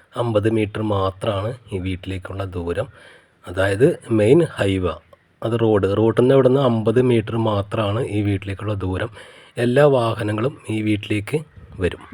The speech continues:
വീടിൻ്റെ ഫസ്റ്റ് തന്നെ നമ്മൾ നാല് വശമാണ് വീടിനെ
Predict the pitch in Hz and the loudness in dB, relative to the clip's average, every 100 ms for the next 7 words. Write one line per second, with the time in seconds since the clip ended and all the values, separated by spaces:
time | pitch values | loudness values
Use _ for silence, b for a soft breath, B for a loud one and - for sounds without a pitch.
0 | - - b b b b b b b _ | -20 -20 b b b b b b b _
1 | _ - _ - 110 107 104 110 113 113 | _ -20 _ -10 -4 -2 0 0 -2 -4
2 | - - 104 - - 131 131 127 123 123 | -8 -8 -6 -6 0 2 4 2 2 2
3 | 123 120 117 117 110 - 117 113 120 117 | 4 4 4 2 0 0 2 2 0 -6
4 | - - - 127 107 101 104 | -16 -20 -16 -6 -4 -2 -4